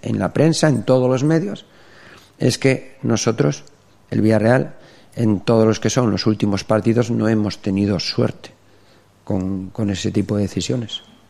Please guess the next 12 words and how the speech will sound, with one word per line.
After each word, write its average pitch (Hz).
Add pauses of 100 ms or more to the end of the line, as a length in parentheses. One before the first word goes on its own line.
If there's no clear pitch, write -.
(100)
¿no? 123
Pues 117
que -
hubo, 107 (520)
eh, 110
aquí, 135
mm, 110
bueno, 120
pues 131 (180)
a 113
veces 113
ganas 151